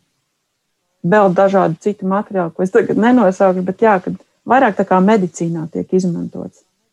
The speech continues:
Tā ir tās elastības, ā, dēļ antibakteriālo īpašību, ā, tā kā, bet par to,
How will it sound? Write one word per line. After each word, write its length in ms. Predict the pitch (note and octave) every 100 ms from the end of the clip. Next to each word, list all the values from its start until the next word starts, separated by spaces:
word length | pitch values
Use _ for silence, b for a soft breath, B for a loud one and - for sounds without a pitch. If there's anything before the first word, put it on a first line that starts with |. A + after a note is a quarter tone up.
| -
Tā 140 | F3+
ir 60 | F#3
tās 280 | F3+ E3+ -
elastības, 800 | B3+ C#4 B3 - A3+ A3+ A3+ - b b b b
ā, 180 | F#3+ F#3 F3 F3+ - - - F#3
dēļ 260 | F#3 F#3 F#3
antibakteriālo 920 | G#3 A3 F#3 F3+ - F3+ F3 F3 F3 - - B3
īpašību, 580 | B3+ - G#3 G#3 G#3 A3+ _ _ _ _ _ -
ā, 200 | G3+ F#3+ F3+ - _ _ _ _ _ _ _ _ _ _ _ _ _ _ -
tā 100 | F#3+
kā, 120 | F3+ - _ _ _ _ _ _ _ -
bet 160 | G3+ -
par 160 | G#3 -
to, 160 | A#3+ C4